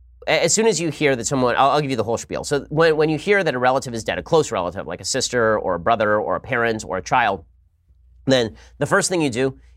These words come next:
is you tear your clothing as a sign of mourning, uh, and, uh, you say, "Baruch Dayan Ha'emet," uh, uh, which is, which means, "Blessed is the true judge," meaning that God's justice is not ours, and he gets to make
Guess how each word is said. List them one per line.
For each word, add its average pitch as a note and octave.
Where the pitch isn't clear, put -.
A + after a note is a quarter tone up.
is B2
you C3
tear D#3+
your D3+
clothing C3+
as A2+
a A#2
sign B2+
of A2+
mourning, A#2+
uh, G#2+
and, A#2
uh, A#2+
you A2+
say, C3+
"Baruch C3
Dayan B2
Ha'emet," B2
uh, G2
uh, G2+
which G#2+
is, A2
which A#2+
means, A#2+
"Blessed C#3+
is A#2
the A2+
true B2+
judge," C3
meaning A2+
that G#2
God's B2+
justice -
is A#2
not A2+
ours, A#2
and G#2+
he A#2
gets G#2+
to B2
make G#2